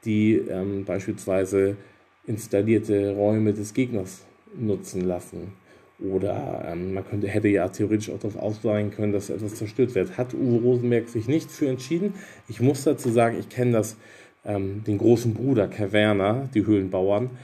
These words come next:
äh, kenne ich gar nicht. Deswegen kann ich mir da kein Urteil fällen. Ähm, ja.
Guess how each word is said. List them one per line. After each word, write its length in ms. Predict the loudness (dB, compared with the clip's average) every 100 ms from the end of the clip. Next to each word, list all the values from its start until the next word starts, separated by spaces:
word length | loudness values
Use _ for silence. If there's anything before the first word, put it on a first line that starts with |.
| -20 -20 -8
äh, 300 | -2 -2 -4 -10
kenne 180 | -4 -2
ich 100 | -2
gar 200 | -6 -8
nicht. 200 | -12 -12 -10
Deswegen 540 | -8 0 2 2 -2
kann 180 | -6 -8
ich 100 | -4
mir 100 | -4
da 100 | -4
kein 180 | -6 -10
Urteil 240 | -10 -14
fällen. 380 | -10 -10 -10 -14 _ -20 -20 -20 _ -4
Ähm, 520 | 2 4 4 2 0
ja. 220 | -2 -2